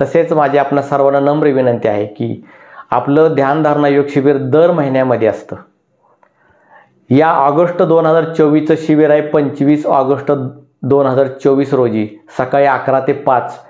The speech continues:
या वेळेमध्ये आहे. या शिबिरामध्ये अध्यात्माच्या अनेक चांगल्या पद्धती शिकवल्या जातात. सुरक्षा कवच असो, वारं मोकळं होत नसेल असो, दुष्टशक्तीचा त्रास असो,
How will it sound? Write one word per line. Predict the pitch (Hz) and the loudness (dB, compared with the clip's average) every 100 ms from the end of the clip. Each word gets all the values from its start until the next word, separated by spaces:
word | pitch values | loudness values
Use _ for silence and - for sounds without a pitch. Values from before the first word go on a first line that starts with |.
| _ 127 | _ -2
या | 127 | 2
वेळेमध्ये | 135 131 123 123 120 | 2 2 2 0 0
आहे. | 107 101 - _ - _ - | -2 -6 -10 _ -20 _ -2
या | 156 | 0
शिबिरामध्ये | 156 165 165 160 160 160 165 156 - - - _ _ _ _ _ _ _ _ - | 0 0 2 2 2 2 2 0 -4 -14 -20 _ _ _ _ _ _ _ _ -6
अध्यात्माच्या | 139 165 175 165 170 | -2 0 0 0 0
अनेक | 151 160 170 | 0 0 -2
चांगल्या | 170 156 160 | -2 0 0
पद्धती | 160 139 147 151 | 0 0 0 -2
शिकवल्या | 151 147 151 139 | -2 -2 0 2
जातात. | 135 - 131 123 - - _ _ - | 0 0 -2 -2 -6 -20 _ _ -2
सुरक्षा | 143 135 156 | 0 0 -2
कवच | 156 147 143 | 0 0 0
असो, | 139 135 139 139 | -2 0 2 4
वारं | 135 139 | 2 2
मोकळं | 147 139 139 | 0 0 0
होत | 135 139 | 0 0
नसेल | 139 123 139 | -2 0 0
असो, | 135 - 135 135 | 0 0 0 0
दुष्टशक्तीचा | 135 127 147 143 - 131 135 | 0 -2 -4 -4 -4 -2 -2
त्रास | 135 135 131 | 0 -2 -2
असो, | 127 131 127 | -4 -2 -4